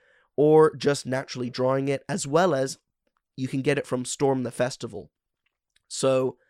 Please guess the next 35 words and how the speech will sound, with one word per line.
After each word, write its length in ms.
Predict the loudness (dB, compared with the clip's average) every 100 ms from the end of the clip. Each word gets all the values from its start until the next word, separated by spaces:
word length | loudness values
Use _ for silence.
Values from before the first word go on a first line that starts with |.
| _ _ _ _ _ _ _ _ _ -12
something 580 | 0 2 2 0 -2 0
that 140 | 0
I 100 | 0
think 600 | -2 -2 -2 -4 -8 -6
that 340 | -4 -4 -8
people 280 | -8 -6 -4
will 180 | -4 -2
overlook 500 | -2 -4 -4 -6 -6
looking 320 | -10 -10 -8
at 140 | -8 -8
this 180 | -12 -6
deck 320 | -4 -4 -4
that 200 | -6 -6 _ _ _
honestly, 800 | -2 0 -2 -6 -6 -6 -6 -10 _ _ _ _ _
like, 200 | -2 -2 -2
uh, 80 | -2
there's 180 | 0
a 60 | 2
lot 140 | 2
of 100 | 2
little 200 | -2 0
things 360 | 0 0 -2 -4
that 100 | -8
just 180 | -10 -6
add 160 | -4 -2
up 200 | -2 _ -10
to 120 | -4
make 260 | -4 -4 -8
so 280 | -6 -2 -2
much 200 | -2 -8
sense. 320 | -12 -12 -18 _ -18 -6
Like 260 | -6 -6
Kiora, 460 | -10 0 2 4 2
for 180 | -2 -6
example. 560 | -6 -8 -10 -12 -14